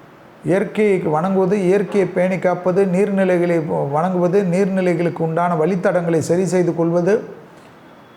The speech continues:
எப்பேற்பட்ட மக்களும் ஆக்கிரமித்திருந்தாலும், அவர் யாராக இருந்தாலும் எல்லோரையும் அகற்றுவது, போர்க்கால அடிப்படையில்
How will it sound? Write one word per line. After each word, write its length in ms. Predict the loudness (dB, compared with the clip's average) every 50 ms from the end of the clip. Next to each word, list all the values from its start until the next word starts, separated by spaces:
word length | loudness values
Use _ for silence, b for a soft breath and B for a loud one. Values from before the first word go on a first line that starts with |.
| -20 -20 -20 -12 -6
எப்பேற்பட்ட 640 | -4 -4 -4 -2 0 2 2 2 2 0 0 0 0 0
மக்களும் 420 | 0 -2 0 0 0 0 2 2
ஆக்கிரமித்திருந்தாலும், 1040 | 2 0 0 0 0 0 0 0 0 0 0 0 0 2 0 0 2 0 0 2
அவர் 280 | 2 2 2 2 2 2
யாராக 540 | 2 2 2 2 2 2 2 2 2 2 2
இருந்தாலும் 460 | 2 2 2 2 2 0 0 0 0
எல்லோரையும் 580 | 0 0 2 2 2 2 2 2 0 -2 -4 -4
அகற்றுவது, 840 | -2 -2 0 2 0 0 0 0 0 2 2 2 2 2 0 -2 -2 -10 -18 -20 -20 -20 -20 -20 -20 -20 -20 -20 -20 -20 -20 -20 -20 -20 -20 -20 -20 -20 -20 -20 -20 -20 -20 -20 -20 -20 -20 -10 -4 0
போர்க்கால 420 | 0 0 0 0 2 2 2 4
அடிப்படையில் 680 | 2 2 2 0 0 0 0 2 2 2 0 -2 -6